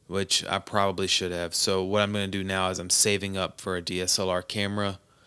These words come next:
uh, hopefully one that can do video as well. Um, so that's kind of where I'm at with that. Uh, I've, I have some good news.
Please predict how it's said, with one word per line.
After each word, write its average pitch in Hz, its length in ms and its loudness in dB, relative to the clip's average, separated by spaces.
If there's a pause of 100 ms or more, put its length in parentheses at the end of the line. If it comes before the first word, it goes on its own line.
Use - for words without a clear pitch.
(360)
uh, 87 180 -4
hopefully 101 340 0
one 98 160 0
that 95 120 0
can 98 80 -6
do 90 140 -4
video 95 420 2
as 85 160 0
well. 98 460 0 (800)
Um, 92 640 -2 (140)
so 98 680 2 (120)
that's - 380 0
kind 101 240 0
of 95 200 0 (160)
where 101 220 0
I'm 98 140 -2
at 95 180 2
with 92 200 -6
that. 101 360 2 (1040)
Uh, 98 420 2 (100)
I've, 110 220 4 (180)
I 104 100 4
have 104 180 2
some 104 200 0
good 117 180 4
news. 110 640 4